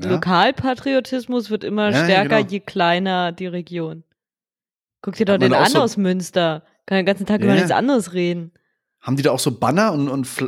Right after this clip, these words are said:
Speaker 1: und Wappen und so und dann so wie bei Game of Thrones mäßig? Und
Speaker 2: Ja,
Speaker 1: treffen
Speaker 2: nat-,
Speaker 1: die sich denn
Speaker 2: ja,
Speaker 1: da auch, um, um
Speaker 2: natürlich.
Speaker 1: sich, ja, ne? Und dann,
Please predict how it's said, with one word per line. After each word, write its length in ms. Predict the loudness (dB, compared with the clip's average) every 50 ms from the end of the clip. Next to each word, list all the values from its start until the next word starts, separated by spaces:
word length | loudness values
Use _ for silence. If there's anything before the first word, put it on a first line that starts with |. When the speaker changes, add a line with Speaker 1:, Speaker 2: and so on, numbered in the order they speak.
| -6 -6
Speaker 1:
und 240 | -6 -4 -4 -2 -2
Wappen 240 | -2 -2 -2 -4 -4
und 160 | -4 -2 -2
so 140 | 0 0 0
und 120 | 0 0 -2
dann 180 | -4 -2 -2
so 140 | -2 -2 -4
wie 80 | -2 -2
bei 140 | -2 0 0
Game 180 | 0 0 0
of 80 | -2 -2
Thrones 380 | -2 -2 -2 -2 -2 -2 -4
mäßig? 480 | -4 -4 -2 -4 -4 -6 -8 -10 -16 _ _ _ _
Und 160 | -8 -4 -2
Speaker 2:
Ja, 60 | 0 2
Speaker 1:
treffen 100 | 2 2
Speaker 2:
nat-, 80 | 2
Speaker 1:
die 40 | 2
sich 140 | 0 0 0
denn 140 | 2 2 4
Speaker 2:
ja, 80 | 4
Speaker 1:
da 80 | 4 2
auch, 160 | 2 2 0
um, 60 | 0
um 100 | 0 2
Speaker 2:
natürlich. 280 | 2 2 2 2 0 0
Speaker 1:
sich, 400 | -2 -2 -2 -4 -8 -14 -18 _ _ _ _ _ -2
ja, 140 | -2 0
ne? 160 | 2 2 0 2
Und 80 | 2 2
dann, 240 | 2 0 0 -4